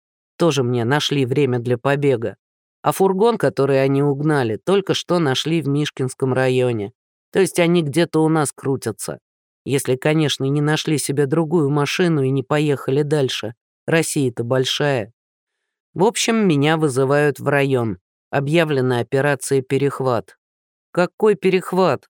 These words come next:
расстроился Серёга. "А как же Новый год?" "Ничего не поделаешь,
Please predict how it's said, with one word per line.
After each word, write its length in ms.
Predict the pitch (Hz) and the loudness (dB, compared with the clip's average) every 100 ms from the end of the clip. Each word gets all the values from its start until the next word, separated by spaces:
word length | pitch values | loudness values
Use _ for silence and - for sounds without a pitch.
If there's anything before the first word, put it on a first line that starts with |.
| _ _ - | _ _ -6
расстроился 760 | 143 - - 160 143 131 135 | -4 -4 0 2 2 0 -4
Серёга. 560 | 131 160 156 147 123 110 _ _ _ | -2 0 0 0 -2 -6 _ _ _
"А 120 | - | -4
как 240 | - 220 196 | 0 0 2
же 140 | 175 | 2
Новый 360 | 190 185 170 170 | 2 4 2 0
год?" 420 | 147 170 170 - _ _ _ _ _ _ | 0 0 0 -2 _ _ _ _ _ _
"Ничего 400 | 123 123 - 151 | -4 -2 0 2
не 140 | 190 165 | 2 0
поделаешь, 800 | 127 131 131 147 127 104 - | 0 0 0 0 0 -4 -10